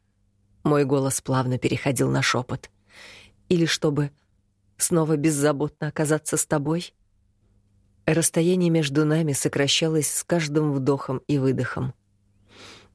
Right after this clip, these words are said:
Наши губы нежно соприкоснулись. Нотки ностальгии ласково проникли под кожу, возвращая в сумасшедшие дни прошлого. Внутренняя пустота непреодолимо толкала в объятия моего утешения.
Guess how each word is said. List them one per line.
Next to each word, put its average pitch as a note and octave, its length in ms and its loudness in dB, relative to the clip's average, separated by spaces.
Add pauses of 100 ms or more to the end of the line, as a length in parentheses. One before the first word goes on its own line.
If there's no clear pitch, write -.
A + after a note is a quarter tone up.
Наши D#3 300 0
губы C#3 280 0
нежно C#3 380 0
соприкоснулись. B2 1080 -2 (920)
Нотки D#3+ 360 0
ностальгии C#3+ 560 0
ласково C#3 460 0
проникли C3+ 440 -2
под C3 240 -4
кожу, C3+ 400 -4 (340)
возвращая D3+ 680 0
в D3 60 -6
сумасшедшие C#3+ 840 -2
дни C3 220 -2
прошлого. B2+ 680 -4 (1120)
Внутренняя D3+ 720 2
пустота C#3 600 -2
непреодолимо C#3 720 0
толкала C3 440 -2
в B2+ 60 -2
объятия C3 580 0
моего B2 360 0
утешения. B2+ 840 -2